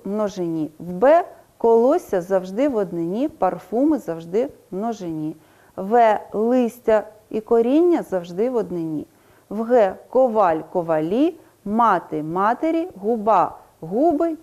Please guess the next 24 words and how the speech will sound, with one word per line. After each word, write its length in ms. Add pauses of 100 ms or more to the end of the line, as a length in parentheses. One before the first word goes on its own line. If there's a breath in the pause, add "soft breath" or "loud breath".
тюлень, 440 (280)
тюлені. 460 (520)
На 140
цьому 480
наш 400
сьогоднішній 800
урок 420
завершено. 920 (640 soft breath)
Сподіваюся, 920
що 240
мої 240
пояснення 720
були 260
вам 200
зрозумілими 920 (680 soft breath)
і 220 (400)
у 60
вас 320
більше 360
не 160
буде 340
виникати 840 (320 soft breath)
питань 480 (160)
щодо 720